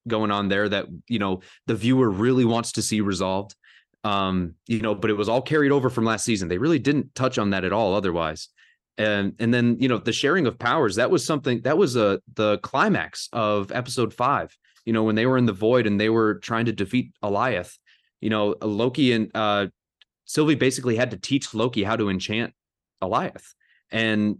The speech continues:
now, you know, he's walking up to her, they're holding hands, they're doing it so much more naturally. And it just seems like such a natural progression for these two characters and where they've been together.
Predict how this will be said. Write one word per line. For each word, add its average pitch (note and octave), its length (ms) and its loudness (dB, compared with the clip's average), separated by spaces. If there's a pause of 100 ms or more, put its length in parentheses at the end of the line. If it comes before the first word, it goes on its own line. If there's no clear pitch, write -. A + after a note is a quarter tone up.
(120)
now, C#3 340 2
you A2+ 140 2
know, A2+ 160 2
he's A2+ 180 -2
walking B2 300 0
up B2 140 -4
to D3 100 -2
her, C#3 60 2
they're A#2 140 0
holding A#2+ 240 2
hands, B2 280 0
they're A2 100 0
doing A#2 220 2
it B2 100 -2
so B2+ 180 0
much C3 180 0
more A2 120 0
naturally. C#3 640 0 (440)
And A#2 180 0
it A2+ 80 2
just C3+ 180 -2
seems D#3+ 240 0
like A#2 160 0
such - 280 -2
a C#3+ 60 2
natural A2 580 -2
progression G#2 560 -2
for G2+ 120 -4
these F#2+ 200 -2
two G2 140 -4
characters G2 600 -2
and F#2 300 -6
where G#2 160 0
they've G2+ 220 0
been G#2 200 0
together. E2+ 540 -4